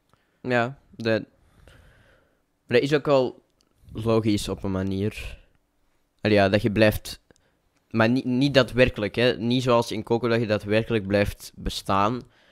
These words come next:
maar gewoon dat je pas echt bes-, stopt met bestaan. Dat is zo, dat is hetzelfde als van, eh, als er een boom omvalt in een bos en niemand hoort het, hè.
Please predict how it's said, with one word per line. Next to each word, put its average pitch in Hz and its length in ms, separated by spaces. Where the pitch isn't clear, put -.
maar 107 200
gewoon 101 500
dat 95 440
je - 120
pas - 180
echt 110 340
bes-, 107 300
stopt - 300
met 120 100
bestaan. - 220
Dat - 80
is 127 80
zo, 156 100
dat - 100
is 139 100
hetzelfde 175 380
als 160 140
van, 135 380
eh, 117 380
als 127 160
er 131 60
een 123 140
boom 127 300
omvalt 117 460
in 117 100
een 104 120
bos 110 220
en 104 100
niemand 107 260
hoort 107 260
het, 101 200
hè. 107 160